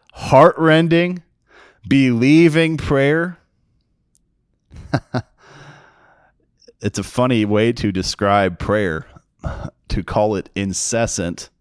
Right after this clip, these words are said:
Generally, that word has a bad connotation. It's like being persistently,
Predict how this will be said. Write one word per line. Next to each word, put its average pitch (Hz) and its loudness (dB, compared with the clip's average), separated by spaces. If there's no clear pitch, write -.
Generally, 110 0
that 104 0
word 98 -4
has 98 -2
a 90 -4
bad 92 -2
connotation. 95 -4
It's - -8
like 90 -4
being 92 -4
persistently, 110 -2